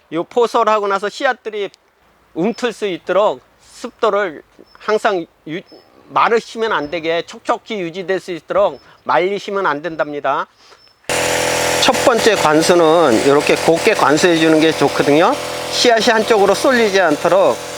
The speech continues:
이렇게 분무기로 아주 곱게 관수를 해주시면 씨앗이 한쪽으로 쏠리지 않는답니다.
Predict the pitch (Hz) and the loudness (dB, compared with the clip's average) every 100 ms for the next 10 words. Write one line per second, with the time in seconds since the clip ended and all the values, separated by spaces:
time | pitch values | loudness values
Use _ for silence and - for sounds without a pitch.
0 | - - - - - 131 131 147 165 196 | -12 -12 -12 -12 -4 -2 -2 0 0 2
1 | 190 180 165 175 160 101 131 143 165 165 | 2 4 4 4 4 2 0 0 -2 2
2 | 180 175 170 175 156 135 - 143 170 185 | 4 2 2 2 2 0 -2 -2 0 -2
3 | 175 165 151 151 165 175 175 160 - 214 | 0 0 -2 -6 -4 -2 -2 -4 -2 -2
4 | 196 185 - - - 240 220 196 190 233 | -2 -6 -8 -14 -10 -6 -4 -4 -4 -4
5 | 214 190 175 143 139 139 139 123 131 | -4 -2 -2 -2 -4 -4 -4 -4 -4